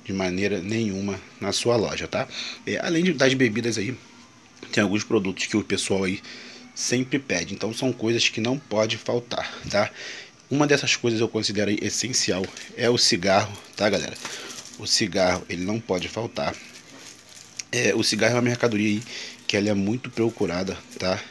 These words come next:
Às vezes a pessoa nem bebe, mas fuma, tá? Então ela vai até o seu comércio pra comprar aí o cigarro e acaba levando aí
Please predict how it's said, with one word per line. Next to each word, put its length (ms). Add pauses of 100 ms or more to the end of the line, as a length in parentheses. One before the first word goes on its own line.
Às 140
vezes 160
a 40
pessoa 280
nem 180
bebe, 340 (480)
mas 220
fuma, 460 (100)
tá? 160
Então 320
ela 240
vai 200
até 180
o 40
seu 140
comércio 440
pra 120
comprar 320
aí 180 (380)
o 40
cigarro 520 (240)
e 60
acaba 320
levando 360
aí 220